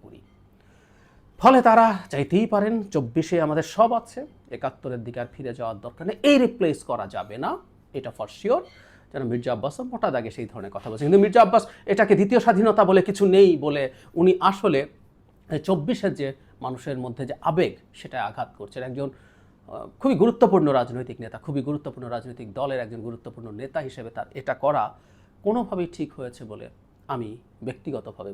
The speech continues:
মনে করি না। আমি আমার যে কলামটার কথা বলছিলাম, ডিসেম্বরে লিখেছিলাম, সেটা হচ্ছে এই যে আমরা তো সাম্য মানবিক মর্যাদা এবং সামাজিক ন্যায় বিচারের জন্য আমরা লড়াই করেছিলাম, আমরা যুদ্ধ করেছিলাম, আমরা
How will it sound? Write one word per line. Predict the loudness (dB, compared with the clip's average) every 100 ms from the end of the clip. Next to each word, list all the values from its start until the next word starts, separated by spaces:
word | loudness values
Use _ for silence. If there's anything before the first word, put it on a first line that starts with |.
| -16
মনে | -20 -20
করি | -20 -20
না। | -20 _ _ _ _ -20 -20 _ -2 2
আমি | 2 2 0 -8 _ -10
আমার | -8 -6
যে | 0
কলামটার | 4 4 4 -2
কথা | -4 -6
বলছিলাম, | -8 -12 -12
ডিসেম্বরে | -12 -12 -12 -12 -14
লিখেছিলাম, | -18 -20 -18 -16
সেটা | -14 -12
হচ্ছে | -14 -14 -6 -4
এই | -4 -12 _ _ _ -20 -20 6
যে | 8
আমরা | 10 10 10
তো | 10 8 4
সাম্য | 4 6 6 4 4
মানবিক | 4 2 0 0
মর্যাদা | 0 2 2 2
এবং | 2 0
সামাজিক | -4 -2 -2 -4
ন্যায় | -4 -2 -4
বিচারের | -4 -6 -6 -10
জন্য | -12 -12 -14 -14 -16 -20 _ -16
আমরা | -14 -10 -10 -10 -12 -18 _ -16
লড়াই | -14 -14 -18
করেছিলাম, | -20 -20 -20 -20 -20 -20 _ _ _
আমরা | -16 -14
যুদ্ধ | -14 -16 -20 -20
করেছিলাম, | -20 _ -20 -20 _ _ _ _ _ _ _ _ _ _
আমরা | -6